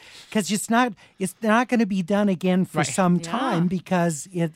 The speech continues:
Speaker 1: it's been tried and failed at.
Speaker 3: It's, it's agonizing, I, I, I think, 'cause you, you just, like, y-, especially when you see so much potential, you're like, "God, this could have been good
Speaker 2: Yeah.
Speaker 3: if only you just made some different decisions."
Speaker 1: Yeah. Well, this film is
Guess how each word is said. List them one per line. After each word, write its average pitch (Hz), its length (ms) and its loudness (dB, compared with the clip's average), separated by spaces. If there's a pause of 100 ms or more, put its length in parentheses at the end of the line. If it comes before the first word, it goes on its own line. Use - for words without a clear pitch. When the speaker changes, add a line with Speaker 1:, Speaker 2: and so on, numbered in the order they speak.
Speaker 1:
it's 170 240 -8
been 170 240 0
tried 190 440 -4
and 165 200 -4
failed 226 480 -8
at. - 260 -20
Speaker 3:
It's, 214 300 -12
it's - 160 -10
agonizing, 147 760 -10 (140)
I, 151 160 -14
I, 160 200 -10 (140)
I 160 140 -12
think, 147 320 -18
'cause 170 160 -16
you, 170 100 -10
you 170 160 -12
just, - 380 -14
like, 190 240 -8 (400)
y-, - 80 -20 (400)
especially 285 340 -4
when 254 140 -6
you 208 100 -4
see 214 460 -6
so - 200 -4
much 196 220 -6
potential, 165 460 -10
you're 143 100 -12
like, 143 160 -14 (140)
"God, 339 280 -8
this 180 160 -8
could 190 140 -12
have 175 100 -12
been 135 160 -14
good 151 180 -10
Speaker 2:
Yeah. 131 100 -8
Speaker 3:
if - 160 -16
only 320 240 -6
you 214 160 -6
just - 340 -10
made 151 300 -12
some - 140 -14
different 127 280 -14
decisions." - 460 -18 (260)
Speaker 1:
Yeah. 151 340 -4 (540)
Well, 165 120 0
this 220 240 2
film 254 320 4
is 196 600 0